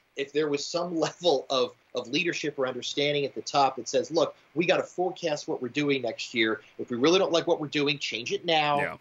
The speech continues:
Speaker 1: Don't do it, you know, by Thanksgiving. Don't make those decisions then, because then it ruins the whole next season as well." But they do it all the time.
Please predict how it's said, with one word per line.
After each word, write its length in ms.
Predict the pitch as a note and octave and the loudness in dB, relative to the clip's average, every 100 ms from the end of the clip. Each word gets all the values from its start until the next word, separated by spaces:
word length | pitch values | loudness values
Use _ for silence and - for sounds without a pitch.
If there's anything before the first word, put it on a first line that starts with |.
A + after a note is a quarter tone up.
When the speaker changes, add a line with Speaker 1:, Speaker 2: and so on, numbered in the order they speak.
| _ - | _ -2
Speaker 1:
Don't 280 | C#3 D3 D3+ | 0 -2 -4
do 200 | D#3+ D#3+ | -2 -2
it, 140 | D#3+ _ D3+ | -4 _ -6
you 80 | |
know, 100 | C#3 | -4
by 140 | B2+ B2 | -2 -2
Thanksgiving. 920 | - C#3 C#3 - D#3 C#3 C#3+ C3 C3 _ _ - | -2 -4 -4 -8 -6 -4 -4 -4 -8 _ _ -4
Don't 200 | C3 C3+ | -4 -2
make 200 | D3+ D3 | -4 -2
those 260 | D#3 D3 - | -4 -4 -6
decisions 460 | D3 D#3 D3+ C#3+ | -4 -4 -4 -4
then, 200 | C3 B2 | 0 0
because 260 | B2 C#3+ C3 | 0 -6 -4
then 140 | C3 | -4
it 100 | G#2+ - | -6 -6
ruins 380 | C#3+ E3 D#3+ C#3 | -2 0 -2 -4
the 100 | C3 | -4
whole 240 | - D#3+ | 0 0
next 380 | C#3+ C3 C#3 - | 0 -2 -2 -6
season 440 | E3 D#3 C3+ C3+ A#2+ | -6 -4 -6 -8 -10
as 160 | A2+ | -6
well." 440 | C3+ D#3 A2+ G#2 - - - | 2 4 6 2 -2 -6 0
But 140 | F#3+ | 2
they 140 | A#3 | 2
do 180 | F#3 A#3+ | 4 4
it 80 | A3 | 6
all 200 | G#3+ G#3 | 4 2
the 60 | G#3 | -4
time. 380 | - G#3 G#3 | -8 -8 -8